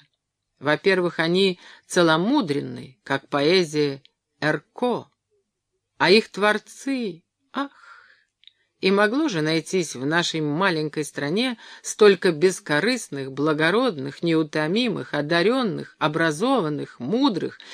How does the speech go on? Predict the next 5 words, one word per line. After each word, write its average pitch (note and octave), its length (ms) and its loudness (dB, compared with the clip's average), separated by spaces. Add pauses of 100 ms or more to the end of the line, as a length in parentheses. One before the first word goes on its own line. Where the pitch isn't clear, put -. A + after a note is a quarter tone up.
(180)
человеколюбивых, A3+ 1300 4
скромных, E3+ 800 -2
незаметных, F#3 800 0
самоотверженных, D#3+ 1120 0
патриотичных F#3 1120 2